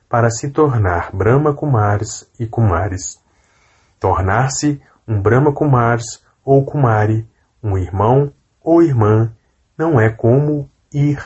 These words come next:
à casa da tia. Vocês não devem se tornar isso como algo pró forma.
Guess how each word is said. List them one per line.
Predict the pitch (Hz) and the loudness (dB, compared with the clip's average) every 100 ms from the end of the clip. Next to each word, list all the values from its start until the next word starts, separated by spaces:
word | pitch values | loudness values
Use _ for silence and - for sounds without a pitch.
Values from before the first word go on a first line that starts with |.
| - - | -18 -8
à | 156 | -6
casa | 143 - 92 90 92 | -4 -2 -2 -2 -2
da | 95 | -2
tia. | 92 - 82 82 104 _ _ _ _ _ _ | -2 -4 0 0 -2 _ _ _ _ _ _
Vocês | - 95 107 92 | -8 -4 -2 -2
não | 98 117 156 | 0 2 2
devem | 127 123 123 120 | 4 4 2 0
se | - | -2
tornar | 127 135 113 110 107 | -4 0 2 2 2
isso | 110 147 147 - 151 - - _ | 0 0 -4 -8 -10 -12 -20 _
como | - 135 127 | -2 2 2
algo | 117 120 120 117 | 2 2 0 -2
pró | - 131 | -2 -4
forma. | 135 - 98 - 107 | -2 -4 -4 -4 -10